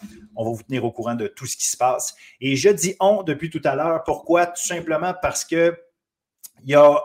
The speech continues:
un gars qui est, euh, avec nous cette année, qui est avec moi, qui, euh, avec qui on a jasé, puis je vais vous le présenter, euh, sans plus tarder, un gars qui, euh, qui va faire en sorte que, euh, le podcast Bulletin Sportif, ce ne sera pas juste de l'info, ça va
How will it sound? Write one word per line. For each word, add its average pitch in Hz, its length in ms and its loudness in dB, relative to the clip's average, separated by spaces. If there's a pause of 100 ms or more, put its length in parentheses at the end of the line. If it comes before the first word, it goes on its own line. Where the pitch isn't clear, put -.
un 151 200 -4
gars 196 360 2
qui 143 220 -4
est, 139 200 -4
euh, 123 300 -2
avec 147 340 -4
nous 180 280 -4 (260)
cette - 280 -4
année, 160 260 -4
qui 165 80 -10
est 143 100 -8
avec 147 240 -4
moi, 160 280 0
qui, 135 500 -4
euh, 127 320 -2 (360)
avec 147 200 -6
qui 226 80 -2
on 208 100 0
a 196 80 2
jasé, 165 400 2
puis 165 100 -10
je 135 80 -10
vais 160 80 -2
vous 151 200 -6
le 156 580 0
présenter, 185 720 -4
euh, 135 200 -2
sans 175 200 -2
plus 185 160 -12
tarder, 165 440 -2
un 135 140 -4
gars 147 200 -6
qui, 127 480 -6
euh, 120 260 -4 (340)
qui 123 100 -16
va 135 120 0
faire 180 220 0
en 143 140 -4
sorte 156 300 -8
que, 123 60 -4
euh, 107 760 -8
le 104 140 -14
podcast 135 440 -8
Bulletin 135 240 -12
Sportif, 139 380 -12
ce 131 120 -14
ne 113 40 -10
sera - 200 -14
pas 117 160 -10
juste 127 460 -12
de 120 60 -12
l'info, 127 420 -10
ça 120 240 -6
va 123 240 -4